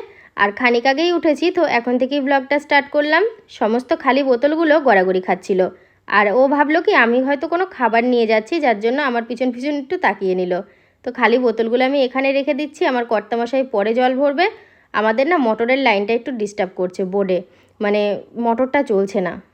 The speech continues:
তো সেই কারণে হাতেই কল চিপে চিপে জল ভরতে হবে আমার কর্তার।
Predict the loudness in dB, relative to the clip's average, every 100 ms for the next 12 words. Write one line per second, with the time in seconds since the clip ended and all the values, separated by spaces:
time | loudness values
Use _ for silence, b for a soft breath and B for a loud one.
0 | _ -6 -2 -2 0 2 2 2 -2 0
1 | -2 0 0 -2 -4 -2 0 -2 -2 -2
2 | -2 0 0 2 0 2 -2 -2 -2 2
3 | 2 0 b b b -6 -2 0 0 0
4 | 2 2